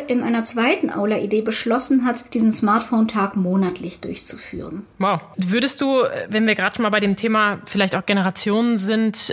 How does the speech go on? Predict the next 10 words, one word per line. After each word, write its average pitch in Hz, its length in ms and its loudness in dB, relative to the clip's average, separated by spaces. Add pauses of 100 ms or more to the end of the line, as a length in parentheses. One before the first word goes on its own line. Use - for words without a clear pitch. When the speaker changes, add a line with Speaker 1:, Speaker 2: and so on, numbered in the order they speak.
(120)
Speaker 2:
sagen, 208 360 0
wir 202 160 0
haben 202 160 2
zu 185 240 0
wenig 202 180 4 (540)
Medienkompetenz 220 1400 2
im 208 140 2
Bereich 190 280 2
der 185 120 0
Lehrerschaft? 180 640 0